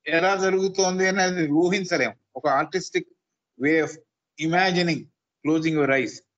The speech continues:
how it is descending. అవన్నీ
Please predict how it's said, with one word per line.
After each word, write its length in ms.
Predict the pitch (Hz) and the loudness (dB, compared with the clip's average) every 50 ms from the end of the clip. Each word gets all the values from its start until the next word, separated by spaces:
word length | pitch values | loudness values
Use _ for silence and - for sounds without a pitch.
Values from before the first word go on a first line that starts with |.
| _ _ _ 139 | _ _ _ 0
how 180 | 147 156 156 | 0 2 0
it 140 | 156 151 139 | 0 -2 -4
is 160 | 131 131 131 - _ 110 127 | -4 -6 -12 -18 _ -6 -6
descending. 520 | 127 - 139 127 123 120 117 120 120 123 - _ _ _ _ _ _ _ _ _ _ _ _ _ _ - 123 - | -4 -2 -2 -2 0 0 -2 -4 -4 -6 -14 _ _ _ _ _ _ _ _ _ _ _ _ _ _ -14 -10 -6
అవన్నీ 1000 | 131 143 160 170 185 202 220 226 220 214 202 190 180 165 151 143 131 123 - | -2 0 0 0 0 0 0 0 2 2 0 0 0 -2 -2 -4 -6 -8 -10